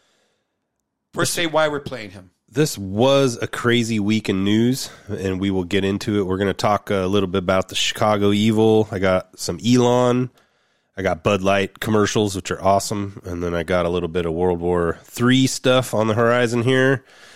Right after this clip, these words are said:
Speaker 2: And then I got a whole giant grab bag of weird news. And I think, uh, Mud Dog has some weird news over there also. But before we get all into that,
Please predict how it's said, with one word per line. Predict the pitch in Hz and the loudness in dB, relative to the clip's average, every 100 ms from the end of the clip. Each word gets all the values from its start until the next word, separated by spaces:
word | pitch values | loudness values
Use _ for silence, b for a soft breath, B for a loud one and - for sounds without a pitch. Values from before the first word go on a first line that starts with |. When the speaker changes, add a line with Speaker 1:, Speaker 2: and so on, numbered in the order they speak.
| B | B
Speaker 2:
And | 98 | -6
then | 98 92 | -4 -2
I | |
got | 90 85 | -2 0
a | |
whole | 101 110 90 _ _ _ _ _ - | -2 -4 -8 _ _ _ _ _ -8
giant | - 139 135 127 110 90 - - | -2 0 2 2 0 -2 -12 -2
grab | 110 104 95 | 0 0 0
bag | 95 92 | 0 0
of | 87 | -2
weird | 95 98 | -2 -2
news. | 95 95 98 95 98 | -2 0 0 -2 -4
And | 85 | -8
I | 82 | -8
think, | - 92 - | -8 -8 -6
uh, | 90 80 | -8 -6
Mud | 90 82 | -6 -6
Dog | 80 76 | -8 -8
has | - 80 | -10 -10
some | - 82 | -8 -8
weird | 85 | -8
news | 85 87 | -6 -6
over | 95 101 | -4 -2
there | 104 | 2
also. | 123 160 - _ B B B B B - | 2 0 -6 _ B B B B B 0
But | 190 - | 0 0
before | 123 - 120 | -2 2 4
we | 113 | 4
get | 120 | 4
all | 120 123 | 6 6
into | 123 139 | 6 6
that, | 143 156 - | 6 4 2